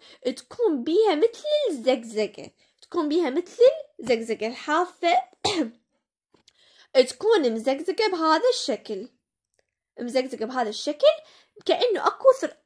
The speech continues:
آه، أكو three protuberances، أكو بروز دائر الشكل عدده ثلاثة بال-، وين؟ بالانسايزال ايدج. هذه الزقزقة، هذه نطلق عليها باسم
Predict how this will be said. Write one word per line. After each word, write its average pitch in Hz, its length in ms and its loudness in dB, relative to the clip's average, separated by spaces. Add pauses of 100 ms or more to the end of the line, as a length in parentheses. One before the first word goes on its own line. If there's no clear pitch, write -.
(100)
آه، 233 340 2 (140)
أكو 285 200 -4
three 539 520 0 (440)
protuberances، 311 880 2
أكو - 180 -6
بروز 302 760 2 (240)
دائر 262 440 4
الشكل 330 500 -2
عدده 320 520 -2 (520)
ثلاثة 240 580 2
بال-، 339 360 -2 (300)
وين؟ 403 320 4
بالانسايزال 285 760 0
ايدج. - 340 -10 (560)
هذه 494 640 4
الزقزقة، 233 880 -2 (640)
هذه 302 460 2 (200)
نطلق 330 480 2
عليها 277 540 2
باسم 220 420 -2